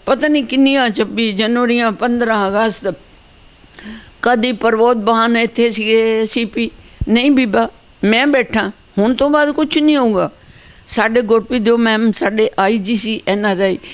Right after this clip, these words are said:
"ਸੌਰੀ ਮੈਮ, ਜੋ ਹੋਇਆ ਹੋ ਗਿਆ, ਹੁਣ ਤੋਂ ਬਾਅਦ ਕੁਛ ਨਹੀਂ।"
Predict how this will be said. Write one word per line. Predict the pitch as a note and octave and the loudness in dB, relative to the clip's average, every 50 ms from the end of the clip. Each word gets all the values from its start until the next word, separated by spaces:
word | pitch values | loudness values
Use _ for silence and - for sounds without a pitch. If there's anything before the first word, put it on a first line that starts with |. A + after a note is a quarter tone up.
| - - - | -20 -12 -8
"ਸੌਰੀ | - - A3+ G#3+ A3 A#3 C4 | -4 -2 0 0 2 2 2
ਮੈਮ, | C4 C4 C#4 C#4 C4+ C4+ - - - - - _ - - | 2 2 2 2 0 0 -4 -10 -20 -20 -20 _ -8 -2
ਜੋ | G3+ A3+ B3+ | 0 2 2
ਹੋਇਆ | C#4+ C#4 B3+ B3+ B3+ B3+ C4+ | 4 4 4 4 4 2 2
ਹੋ | C4 B3 G#3 F#3 | 0 0 0 0
ਗਿਆ, | E3+ E3+ E3 C#3 | 0 -2 -2 -2
ਹੁਣ | - D#3 D#3+ F#3+ A3 B3 | -4 -4 -4 -2 -2 -2
ਤੋਂ | G3+ C4 | -2 0
ਬਾਅਦ | B3+ C#4+ D4 D4 | 0 0 0 0
ਕੁਛ | C#4+ C#4+ B3+ - | -2 -4 -4 -2
ਨਹੀਂ।" | F4 C4+ | -2 -4